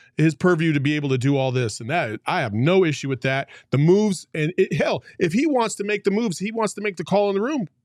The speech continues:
go for it. It's your organization. I don't really care. The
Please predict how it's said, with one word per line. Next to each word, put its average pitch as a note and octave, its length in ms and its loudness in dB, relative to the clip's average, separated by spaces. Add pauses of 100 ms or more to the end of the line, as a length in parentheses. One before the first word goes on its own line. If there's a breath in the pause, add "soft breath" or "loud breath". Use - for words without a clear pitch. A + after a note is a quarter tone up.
go G4+ 200 2
for E3 260 0
it. A#2+ 80 -2
It's C3+ 120 -4
your F#4+ 200 -2
organization. A#3+ 640 -2 (280 loud breath)
I - 60 0
don't F#3 80 0
really B3 140 2
care. C4+ 340 -2 (560)
The C#3+ 240 2